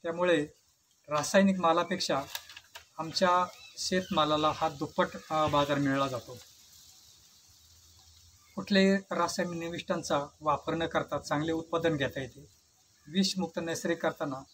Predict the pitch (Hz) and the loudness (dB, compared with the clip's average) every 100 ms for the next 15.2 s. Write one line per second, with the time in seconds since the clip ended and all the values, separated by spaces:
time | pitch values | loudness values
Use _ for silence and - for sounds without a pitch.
0 | _ _ - 165 165 160 143 160 165 165 | _ _ -12 -4 -2 -2 0 4 4 2
1 | 147 - _ _ - 165 165 156 151 147 | -4 -6 _ _ -8 -4 -4 0 2 0
2 | 151 - 147 - 165 160 156 147 156 190 | -4 -8 -10 -8 -4 -4 -4 -6 -6 -10
3 | _ _ 143 147 - 156 - _ _ _ | _ _ -2 -2 0 -2 -4 _ _ _
4 | _ - - 156 - - 160 165 156 139 | _ -14 -4 0 0 -2 -6 -4 -4 -6
5 | - _ _ _ _ _ _ _ _ _ | -10 _ _ _ _ _ _ _ _ _
6 | _ _ _ _ _ - 160 156 151 - | _ _ _ _ _ -2 2 2 2 -2
7 | 135 - _ _ _ _ _ _ _ - | -14 -18 _ _ _ _ _ _ _ -12
8 | - 202 185 185 190 170 165 - 185 190 | -4 0 2 4 4 2 -2 -2 -2 -4
9 | 185 - 165 175 175 170 170 170 165 151 | -4 -2 -2 -2 0 0 4 4 4 2
10 | 151 - - - 165 180 190 160 151 156 | -4 -12 -14 -6 -4 -2 0 2 2 4
11 | 147 139 113 - 123 - _ _ _ - | 2 2 0 -6 -14 -18 _ _ _ -20
12 | - _ _ 131 170 190 190 190 185 175 | -20 _ _ -2 4 6 6 2 -2 -2
13 | 170 175 - 170 - 151 160 165 165 - | -2 -2 -6 -10 -8 -2 0 0 -2 -12
14 | _ _ _ _ _ 143 151 147 165 147 | _ _ _ _ _ -4 0 2 2 0
15 | 123 127 | -2 -6